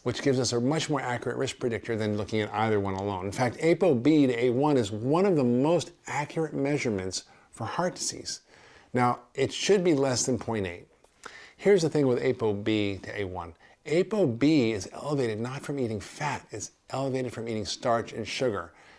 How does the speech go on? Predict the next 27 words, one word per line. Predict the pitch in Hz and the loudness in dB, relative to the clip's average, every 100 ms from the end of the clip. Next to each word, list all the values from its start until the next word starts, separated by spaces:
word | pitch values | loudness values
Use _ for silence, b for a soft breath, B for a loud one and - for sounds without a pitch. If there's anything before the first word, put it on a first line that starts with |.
| B | B
from | 113 | -8
having | 98 104 120 127 | -4 -2 0 0
diabesity, | 113 104 101 110 107 - 98 | 0 0 -2 -2 -2 -4 -8
from | 90 101 | -8 -8
having | 95 107 104 | -6 -4 -4
belly | 98 107 113 | -4 -2 -2
fat. | 95 101 - B B | -4 -10 -10 B B
So | - 131 | -2 0
you | 135 | 0
can | 143 | 0
see | - 214 | 2 2
a | 226 | 0
theme | - 220 220 | 2 2 4
here | 127 101 92 | 2 0 -2
that | 101 | -4
the | 147 180 | -2 0
issue | 160 208 170 | 0 0 0
around | 147 107 | 0 -2
heart | 127 135 | -2 -2
disease | 151 180 185 - B B - | -2 0 -2 -2 B B -4
is | 117 | -2
not | 160 180 | 0 -2
fat, | - - 175 127 104 B B | -4 0 2 2 -2 B B
it's | 113 | -8
sugar | - - 123 120 | -2 0 2 2
and | 98 | 0
starch. | - 117 87 - | -2 -2 -2 -10